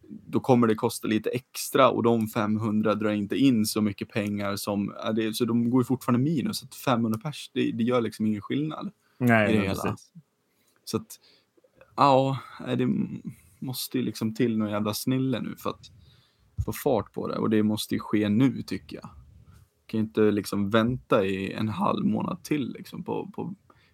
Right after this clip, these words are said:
Speaker 1: besked från, ja, men kommer de här femhundra personerna att börja gälla från första oktober eller inte? Men det är så här, femhundra personer, det är liksom, fan, kom igen.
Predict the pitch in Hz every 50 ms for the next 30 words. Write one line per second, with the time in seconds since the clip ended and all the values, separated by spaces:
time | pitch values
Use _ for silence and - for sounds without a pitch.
0 | _ _ - - 113 110 - - 110 104 101 98 - - 110 110 - - - 107
1 | 107 104 101 101 101 107 101 - _ _ _ _ _ _ _ _ _ - - -
2 | - 110 104 101 101 101 98 101 98 95 - - 101 98 98 98 98 95 - 95
3 | 98 - 101 101 98 98 95 95 95 98 98 101 95 98 101 101 98 101 107 120
4 | 139 151 151 - 156 143 147 139 - - 143 135 131 - 143 143 135 131 127 110
5 | 107 101 90 - - 113 117 117 - 120 110 110 110 110 110 117 - - - -
6 | 123 120 117 110 110 110 - 117 - - 139 127 110 104 107 113 113 113 - -
7 | 113 113 110 - _ _ _ _ _ _ _ _ _ _ _ _ - - - 110
8 | 104 101 98 95 - - - - - - 104 104 110 131 139 113 95 98